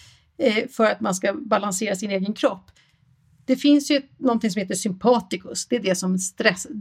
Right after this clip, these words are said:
det är liksom stresssystemet i kroppen. Och det finns något som heter parasympaticus. Det är det lugnande systemet i kroppen. Och då vill man ju balansera de här två. Om man hela tiden är uppe i varv eller springer eller har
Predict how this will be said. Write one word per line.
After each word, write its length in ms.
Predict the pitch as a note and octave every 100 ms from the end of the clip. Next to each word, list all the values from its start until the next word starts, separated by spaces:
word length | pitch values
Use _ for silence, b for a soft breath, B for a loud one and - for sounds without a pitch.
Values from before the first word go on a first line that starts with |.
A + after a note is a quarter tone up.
| B3 -
det 80 | A#3
är 40 | B3
liksom 200 | G3 F#3
stresssystemet 1200 | - A3+ F#3 - - - G#3 - - A#3+ F#3+ F3+
i 40 |
kroppen. 480 | - - - A#3+ A3 _ B B
Och 100 | A#3+
det 60 | G#3+
finns 160 | A#3
något 120 | G#3 -
som 80 |
heter 120 | F#3 -
parasympaticus. 1300 | - C4 G3+ F#3+ F3+ F#3 G#3+ B3 A#3+ - A3 -
Det 120 | A3
är 60 | G#3
det 80 | F#3+
lugnande 680 | F#3+ G#3 - F#3 G3+ B3 A3+
systemet 640 | - - G3 G3+ G3+ F#3+
i 60 | F#3
kroppen. 480 | - - - - - B B B B
Och 140 | A#3
då 140 | A#3+ B3
vill 220 | C4 B3+
man 220 | C4 B3+
ju 200 | B3+ B3 - _ -
balansera 680 | B3 B3 A#3+ - D4+ E4+
de 100 | A3
här 160 | F3 - -
två. 240 | - F#3 - b b
Om 80 | A3+
man 140 | A#3
hela 280 | C#4+ C4 D4+
tiden 320 | C#4 G#3+ G#3+
är 80 | A3
uppe 220 | F#3 A3
i 60 | F#3+
varv 400 | B3+ C#4 C#4 B3
eller 120 | G#3
springer 760 | - G3 C4 C4 B3+ B3+ A#3+
eller 120 | A3 G3+
har 160 | G3+